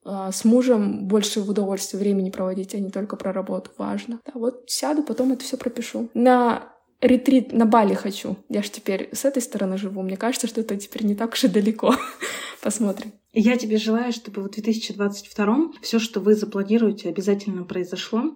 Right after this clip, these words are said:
Speaker 2: А сейчас я предлагаю перейти к твоей непосредственной теме. Это Instagram, это Reels. Ты выросла в блоге с пяти тысяч до тридцати пяти. У тебя появились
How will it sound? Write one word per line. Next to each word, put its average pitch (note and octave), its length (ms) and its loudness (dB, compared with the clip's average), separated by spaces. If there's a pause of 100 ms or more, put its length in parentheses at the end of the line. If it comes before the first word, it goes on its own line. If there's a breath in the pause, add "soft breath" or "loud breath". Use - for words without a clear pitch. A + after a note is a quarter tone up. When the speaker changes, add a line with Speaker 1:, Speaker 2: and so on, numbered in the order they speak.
(140)
Speaker 2:
А G#3+ 160 4
сейчас A3 720 -2
я G#3 300 2
предлагаю G3+ 580 0
перейти G3+ 580 0
к - 100 -12
твоей G3 400 2
непосредственной G3 840 0
теме. A#3+ 400 2
Это - 240 -6
Instagram, G3 760 -4
это G3 220 -2
Reels. B3+ 400 -2 (140)
Ты B3 100 4
выросла A3 480 4
в E3+ 80 -12
блоге F#3+ 480 4
с - 80 -8
пяти G#3 240 -4
тысяч G#3+ 400 -4
до F#3 140 0
тридцати F#3 460 -4
пяти. E3+ 360 -4 (240)
У F#3+ 80 -4
тебя G3+ 600 0 (560)
появились G#3+ 600 4